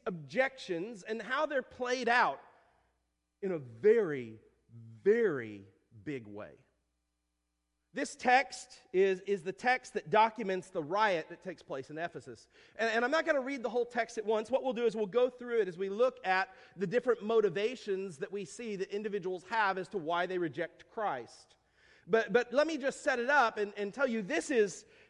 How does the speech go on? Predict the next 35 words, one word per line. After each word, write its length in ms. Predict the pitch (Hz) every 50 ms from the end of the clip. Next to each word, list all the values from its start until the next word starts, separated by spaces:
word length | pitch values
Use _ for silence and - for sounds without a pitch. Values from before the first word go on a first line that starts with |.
| _ - 196
thi-, 140 | 196 294 285 262 247 247 247 240 220
we 120 | 208 247
can't 440 | 220 - - - 302 330 349 320 - - -
put, 360 | - - 269 277 277 269 269 - - - - - - _ _ _ _ _ _ _ _ _ _ _ _ _ _ _ _ _ _ 208
it, 160 | 208 - 208
it, 240 | 208 202 190 170 - - - _
it, 160 | - 180 185 - - - - - -
sometimes 460 | - 269 285 294 302 285 269 254 196
we, 120 | 226 240 226
like, 160 | 208 185 156
read 280 | 160 165 208 233 240 214
about 200 | 190 202 185 175
extraordinary 880 | 170 - - - - - 214 226 220 233 240 233 226 226 220 214 202
events 380 | 190 165 151 180 185 202 202 -
and 80 | 226 214
we're 60 | 214
like, 160 | 202 208 -
"Oh, 240 | 311 320 330 311 269
yeah, 400 | 233 247 262 269 247 220 160 147 143
they 160 | 170 185 185
did 240 | 160 185 190 170 151
that." 360 | 180 180 165 131 117 - - _ _ _ _ _ _ _ _ _
But 100 | - 214
the 40 | 240
reality 380 | 240 277 302 330 339 339 330 285
of 80 | 262
it, 80 | 262 262
it 100 | 254 254
was 140 | 254 226 202 - - - - -
huge. 540 | - 311 339 339 330 311 254 202 165 - -
This 240 | - 285 285 - -
was 240 | 240 254 233 - - 208
a 160 | 214 202 180 - _ _ _ _ _ _ _ -
huge 600 | 233 226 185 123 107 101 95 90 - - _ _ _ _ _ _ _ _ _ _ _ -
event. 360 | 101 104 143 127 - -